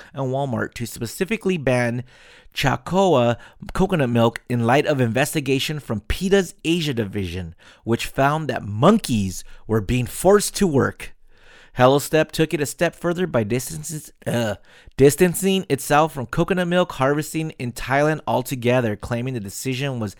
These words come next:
out of abundance of caution. Ooh, there's that, there's that phrase.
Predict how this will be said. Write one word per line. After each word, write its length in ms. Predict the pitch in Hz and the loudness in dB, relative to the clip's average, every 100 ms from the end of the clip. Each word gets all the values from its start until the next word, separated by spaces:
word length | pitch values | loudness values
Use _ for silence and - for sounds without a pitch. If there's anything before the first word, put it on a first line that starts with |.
| - - - | -20 -8 0
out 140 | 120 | 0
of 140 | 123 | 0
abundance 640 | 101 90 80 110 123 123 - | -2 -6 -6 -4 -4 -4 -6
of 120 | 123 | -8
caution. 640 | - - - - - - - _ _ - | -6 -6 -6 -10 -14 -20 -20 _ _ -10
Ooh, 120 | 147 | -8
there's 180 | 107 90 | -6 -10
that, 180 | 78 - - | -14 -20 -18
there's 160 | 113 101 | -16 -16
that 100 | 85 | -18
phrase. 420 | - 82 82 | -18 -18 -18